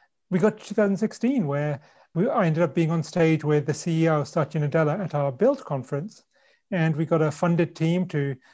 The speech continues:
go and work on this. And we were able to release the iPhone app to the world for free, I must say. And yeah, been going, going with Seeing A I ever since, adding more and more, listening to our customers who, you know,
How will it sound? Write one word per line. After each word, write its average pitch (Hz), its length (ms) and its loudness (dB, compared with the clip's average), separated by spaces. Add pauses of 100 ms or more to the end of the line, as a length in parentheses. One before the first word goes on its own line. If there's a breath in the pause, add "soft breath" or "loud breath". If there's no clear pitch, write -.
(240 soft breath)
go 156 160 4
and 147 140 2
work 156 240 0
on 160 100 -2
this. 196 280 -4
And 143 400 -4 (400 soft breath)
we 160 120 2
were 233 200 0
able 165 400 2
to 156 300 -2
release 160 580 -4 (180)
the 156 380 0
iPhone 156 400 0
app 151 240 -2
to 160 100 -4
the 147 60 0
world 156 400 0 (360 loud breath)
for 175 120 0
free, 175 240 0
I 180 60 2
must 170 200 -4
say. 190 300 2
And 175 320 -2 (460 soft breath)
yeah, 247 140 4
been 160 200 0
going, 170 580 2
going 165 360 4
with 214 340 -2
Seeing 170 220 2
A 165 40 2
I 160 120 2
ever 151 160 0
since, 180 320 0
adding 147 360 2
more 160 200 2
and 151 100 0
more, 160 300 0 (480 soft breath)
listening 170 340 2
to 160 100 0
our 156 60 2
customers 202 540 0
who, 147 280 0 (340 loud breath)
you 160 100 0
know, 147 200 0